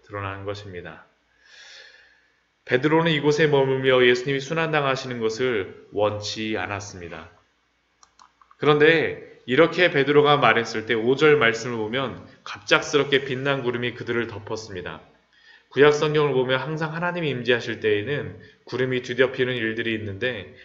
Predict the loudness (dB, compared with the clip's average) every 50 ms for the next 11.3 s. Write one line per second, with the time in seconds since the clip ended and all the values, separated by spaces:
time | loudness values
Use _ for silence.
0 | _ _ -6 -4 -4 -4 -6 -8 -6 -4 -4 -2 -2 -2 0 0 0 0 -2 -2
1 | -6 -8 -8 -4 -4 -4 -2 -4 -4 -6 -6 -8 -10 -12 -16 -20 -20 _ _ -14
2 | -10 -8 -6 -6 -4 -6 -6 -8 -8 -8 -6 -6 -4 -4 -6 -6 -8 -8 -8 -8
3 | -8 -10 -12 -10 -10 -10 -10 -10 -12 -14 -18 -20 -14 -12 -10 -8 -8 -8 -8 -10
4 | -10 -12 -14 -14 -16 -16 -18 -18 -20 -20 _ -20 -20 -20 -20 -20 _ _ 0 2
5 | 4 6 4 4 4 2 4 4 4 2 0 -4 -4 -2 -2 -2 -2 -2 2 4
6 | 4 4 4 2 2 0 0 -2 -8 -14 -18 -20 -16 -10 -6 -2 -2 -2 -2 -4
7 | -6 -6 -2 0 2 2 2 2 2 0 0 0 -2 -6 -10 -10 -10 -10 -12 -12
8 | -16 -6 -4 -4 -2 -2 -2 0 2 2 0 0 0 -2 -2 -4 -6 -8 -10 -10
9 | -8 -8 -8 -8 -8 -12 -16 -20 -20 _ _ _ _ -2 0 2 2 2 2 4
10 | 6 6 6 6 4 0 -2 -2 0 2 2 2 4 4 4 4 2 0 -2 0
11 | 2 2 2 0 -2 -6